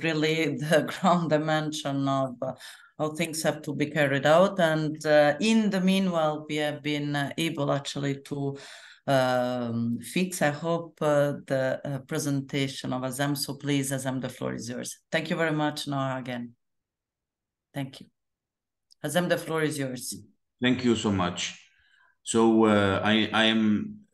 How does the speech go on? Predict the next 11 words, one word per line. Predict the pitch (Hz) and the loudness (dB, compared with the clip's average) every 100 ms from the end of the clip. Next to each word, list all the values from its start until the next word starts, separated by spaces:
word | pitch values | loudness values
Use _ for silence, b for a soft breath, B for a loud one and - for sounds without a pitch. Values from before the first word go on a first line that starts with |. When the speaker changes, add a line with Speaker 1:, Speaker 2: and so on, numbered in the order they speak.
| - - 58 64 85 | -20 -20 -20 -20 -4
Speaker 2:
just, | 120 120 - - 113 | 0 0 -2 -6 -4
uh, | 107 104 98 | 0 0 0
waiting | 113 123 127 110 | 0 0 0 -4
for | - 107 107 104 - 90 | -2 0 2 0 -2 -6
the, | 98 98 95 92 - - 67 | -2 0 0 -2 -8 -14 -12
uh, | 67 | -8
to | - | -2
share | 101 123 123 | 2 4 6
the, | 110 101 98 92 92 - _ _ _ _ _ _ _ _ _ _ _ _ _ _ _ _ - | 6 4 4 2 -2 -12 _ _ _ _ _ _ _ _ _ _ _ _ _ _ _ _ 0
yeah. | 117 101 - - - _ _ _ _ _ _ _ _ _ _ _ _ - | 4 4 0 -8 -16 _ _ _ _ _ _ _ _ _ _ _ _ -4
Okay. | 107 107 92 80 | 0 4 4 2